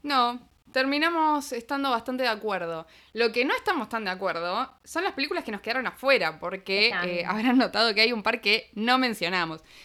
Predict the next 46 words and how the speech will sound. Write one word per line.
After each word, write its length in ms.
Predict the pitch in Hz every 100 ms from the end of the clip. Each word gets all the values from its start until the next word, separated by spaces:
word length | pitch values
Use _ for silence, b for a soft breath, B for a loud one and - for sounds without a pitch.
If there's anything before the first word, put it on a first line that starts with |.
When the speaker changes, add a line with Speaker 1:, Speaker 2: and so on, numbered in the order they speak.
| B
Speaker 1:
Vamos 240 | 247 294 254
a 40 |
ir 80 | 254
con 120 | 254
las 120 | 214
más 220 | 208 208
obvias. 400 | 208 180 165 160 - b b b _
Toy 120 | 247
Story 280 | 233 240 233
cuatro, 320 | 220 226 233
porque 240 | 180 175 170
no 80 | 185
existe. 560 | 185 208 - 220 220 _ - _
Obviamente 420 | 180 175 180 175
no 80 | 175
la 100 | 175
mencionamos, 400 | 170 175 185 185
quedó 240 | 170 165
recontra 360 | 170 170 180 170
afuera. 440 | - 190 196 240 b b b
De 140 | 180 190
hecho, 220 | 196 220
es 120 | 196 196
mi, 220 | 185 180
o 100 | 180
sea, 160 | 202 185
son 160 | 226
veintitrés 340 | 226 208 226 226
películas 340 | 214 214 202
en 80 | 180
total 360 | 170 190 208 202
y 120 | 185
es 80 | 180
mi 100 | 180
puesto 240 | 180 185
número 260 | 175 170 160
veintidós. 640 | 170 170 170 175 196 - b b b
Speaker 2:
Idem. 280 | 233 220 202
Speaker 1:
Eh, 360 | 175 165 123 - _ - -
mi 160 | 220 220
veintitrés 680 | 220 214 208 226 247 254 -
siendo 600 | - 208 208 202 202 -
Cars 320 | 208 196 196
dos, 220 | 196 208 -
solo 320 | - 185 175
porque 500 | 170 165 170 165